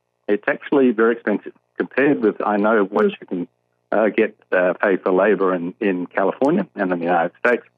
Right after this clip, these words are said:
Speaker 1: Our labour is much more expensive, uh, by law. Uh, and so people actually had to be creative. And, uh, so the,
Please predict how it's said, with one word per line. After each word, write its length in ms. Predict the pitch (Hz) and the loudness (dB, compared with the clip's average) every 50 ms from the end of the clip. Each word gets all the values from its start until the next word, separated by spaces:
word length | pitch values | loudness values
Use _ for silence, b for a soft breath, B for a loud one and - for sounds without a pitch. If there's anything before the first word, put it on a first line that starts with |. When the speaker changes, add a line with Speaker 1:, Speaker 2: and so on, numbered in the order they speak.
| B B B B B _ _ - | B B B B B _ _ -2
Speaker 1:
Our 140 | - 139 151 | 0 2 2
labour 340 | 139 131 135 123 110 107 101 | 4 2 2 2 2 2 0
is 100 | 95 87 _ | 0 -2 _
much 400 | 80 85 87 90 98 117 117 - _ - | -14 -14 -10 -6 -6 -6 -6 -6 _ -10
more 120 | 76 78 | -10 -10
expensive, 420 | - _ - - - _ _ 62 _ _ _ _ _ _ _ - - - | -10 _ -12 -14 -14 _ _ -20 _ _ _ _ _ _ _ -20 -14 -8
uh, 320 | - 82 80 82 78 80 | -4 -2 -2 0 -2 -2
by 240 | 76 - 87 87 87 | -4 -2 -2 -2 -2
law. 360 | 82 71 76 73 95 117 - _ _ _ _ _ _ _ _ _ _ _ _ _ _ - | -2 -2 -2 -2 -2 -2 -4 _ _ _ _ _ _ _ _ _ _ _ _ _ _ -6
Uh, 260 | 107 98 98 98 104 - - | -2 0 0 0 0 -2 -2
and 180 | 113 110 110 _ _ - | -6 -6 -6 _ _ -2
so 160 | 117 113 104 | 0 0 0
people 500 | - - - 156 - _ - - 113 113 | -2 -4 -8 -8 -6 _ -4 -2 0 0
actually 440 | 113 - - - - 113 110 104 95 | -2 -4 -8 -6 -2 0 0 0 0
had 200 | - - 135 _ _ - | -2 -6 -10 _ _ -18
to 80 | 120 | -14
be 360 | 110 - - 110 107 107 107 _ _ _ _ _ _ _ _ | -4 -4 -4 -2 -2 -4 -4 _ _ _ _ _ _ _ _
creative. 540 | - - - 123 117 123 131 - - - - 95 | -4 0 2 2 2 2 2 0 -2 -4 -4 -6
And, 320 | 90 90 92 90 90 87 | -12 -10 -10 -10 -4 0
uh, 180 | 95 95 92 87 - - | 0 2 2 0 -2 -2
so 160 | 110 101 101 | 0 0 0
the, 200 | 95 104 98 - | 2 0 0 -2